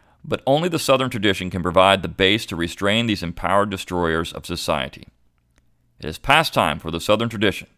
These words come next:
the last best hope of America, to rise again.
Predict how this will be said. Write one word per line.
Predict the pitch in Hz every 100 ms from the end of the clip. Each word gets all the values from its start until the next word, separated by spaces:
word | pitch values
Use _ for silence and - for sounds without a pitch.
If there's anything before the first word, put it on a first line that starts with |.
| _
the | -
last | 82 110 -
best | 110 110
hope | 101 90
of | 95
America, | 92 90 73 73 - - - _
to | -
rise | 73 80 71 69 - - -
again. | 76 87 71